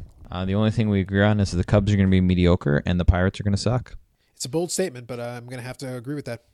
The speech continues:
Speaker 2: Although, uh, we did get, uh,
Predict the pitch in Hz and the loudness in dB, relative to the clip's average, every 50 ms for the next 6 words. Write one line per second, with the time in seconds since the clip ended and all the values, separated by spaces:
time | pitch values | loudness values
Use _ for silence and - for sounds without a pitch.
0 | _ _ _ _ _ _ - - - _ _ _ _ _ _ _ _ _ _ _ | _ _ _ _ _ _ -20 -20 -20 _ _ _ _ _ _ _ _ _ _ _
1 | - - - - 127 120 147 160 165 160 156 156 156 151 143 156 139 147 170 170 | -20 -20 -14 -14 -10 -6 -4 -4 -2 -2 -2 -2 -4 -4 -6 -6 -6 -4 -6 -6
2 | 156 156 175 170 165 - - - 165 156 160 156 | -6 -6 -6 -6 -6 -8 -8 -8 -8 -8 -8 -10